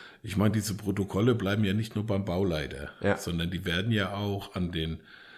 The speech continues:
Speaker 1: passenden Stellen, sag ich mal, verteilt.
Speaker 2: Die gehen irgendwo in eine Qualitäts-
Speaker 1: Auf jeden Fall. Und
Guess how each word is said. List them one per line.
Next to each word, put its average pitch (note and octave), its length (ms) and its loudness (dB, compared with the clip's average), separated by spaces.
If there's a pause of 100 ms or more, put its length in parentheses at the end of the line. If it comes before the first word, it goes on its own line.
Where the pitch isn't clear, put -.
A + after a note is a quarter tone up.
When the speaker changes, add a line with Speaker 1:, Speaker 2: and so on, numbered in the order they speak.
(300)
Speaker 1:
passenden A2 540 4
Stellen, A2+ 440 0
sag A2 280 -2
ich G2+ 160 -4
mal, A2+ 200 2
verteilt. - 680 -4
Speaker 2:
Die G#2 80 0
gehen G#2+ 200 8
irgendwo G#2+ 420 4
in G#2 80 6
eine G#2 80 6
Qualitäts- G2 680 0
Speaker 1:
Auf G#2+ 220 4
jeden A2+ 240 6
Fall. F#2+ 280 4
Und - 20 0